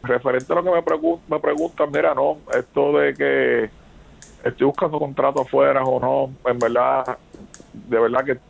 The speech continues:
no lo, no, en, en los años que he tenido como, como entrenador, nunca he tocado un tema de que, de que lo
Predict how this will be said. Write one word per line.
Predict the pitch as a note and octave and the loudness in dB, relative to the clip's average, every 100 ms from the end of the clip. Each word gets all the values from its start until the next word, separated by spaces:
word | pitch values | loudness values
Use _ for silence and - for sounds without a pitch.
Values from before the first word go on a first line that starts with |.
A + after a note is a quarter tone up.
| _ C3 | _ -6
no | A#2+ C3 | 0 4
lo, | C#3+ B2+ A#2 | 6 4 2
no, | B2+ B2+ | 0 2
en, | A2 A#2+ A#2+ | 0 -4 -8
en | A#2 | -4
los | A#2 A#2 | -2 -2
años | B2+ C#3 | -4 -4
que | |
he | C3+ | -2
tenido | C3+ C3+ C3+ | 0 0 0
como, | C3+ C3 B2+ A#2+ | 0 0 -2 0
como | B2+ B2+ | -4 -2
entrenador, | - A#2 A#2 C3 C3+ - - - - | 0 2 4 2 0 -10 -20 -20 -10
nunca | - A#2+ C#3 | -4 0 0
he | |
tocado | C#3+ C#3 C#3+ | 0 0 0
un | C3+ | 0
tema | - C3+ C3 B2+ A#2+ | 2 2 2 2 2
de | A2+ | 0
que, | A2+ A2+ A2 G#2 | 0 2 4 2
de | A2 | 0
que | G#2+ | 0
lo | A2 A2+ A2 G#2 | 0 2 0 -2